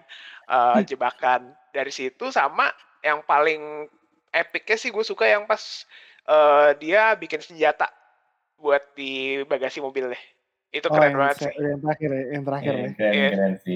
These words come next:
Speaker 3: itu.
Speaker 1: Tiba-tiba dia pencet, eh, ininya, alarm mobilnya. Set, anjir, gila, tiba-tiba. Itu bener-bener prosesnya dia bikin senjata itu kan,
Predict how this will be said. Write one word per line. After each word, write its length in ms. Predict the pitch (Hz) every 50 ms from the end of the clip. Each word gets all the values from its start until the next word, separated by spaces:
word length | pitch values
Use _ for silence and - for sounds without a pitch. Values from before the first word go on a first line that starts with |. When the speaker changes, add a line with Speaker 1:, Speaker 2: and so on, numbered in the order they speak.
| 90
Speaker 3:
itu. 120 | 90 180 - -
Speaker 1:
Tiba-tiba 440 | 180 170 170 165 165 165 175 190 196 208 208 196
dia 140 | - 190 208 220 214 - _ _
pencet, 340 | - 170 160 160 - 165 160 - _ _ _ -
eh, 320 | - 151 143 143 143 147 151 147 _ -
ininya, 360 | 156 151 147 147 147 156 180 214 247 - _ _ - -
alarm 340 | - 131 135 131 135 147 147
mobilnya. 440 | 143 139 139 139 139 147 175 226 226 - - _ _ _ _ - - - - _
Set, 560 | - - - 285 277 269 269 269 262 254 _
anjir, 1120 | - - 220 214 208 208 208 190 180 180 180 208 226 226 226 226 226 233 233 233 220 202
gila, 560 | - 143 151 165 170 170 175 190 190 185 175 175
tiba-tiba. 560 | - 156 151 151 - 170 170 185 190 190 - - - - - - - _
Itu 460 | - 190 190 - 226 240 247 233 220
bener-bener 560 | 196 185 190 185 185 170 180 180 185 202 202 - _ _ _ _ _ _ _ _ _
prosesnya 720 | _ - 196 170 - - 214 185 185 - - - 190 185 180
dia 540 | 175 175 180 185 185 185 185 180 185 185 180
bikin 340 | 170 180 180 - 185 180
senjata 460 | 185 - - 190 175 170 165 165 - 165
itu 160 | 190 - 254
kan, 180 | - 339 330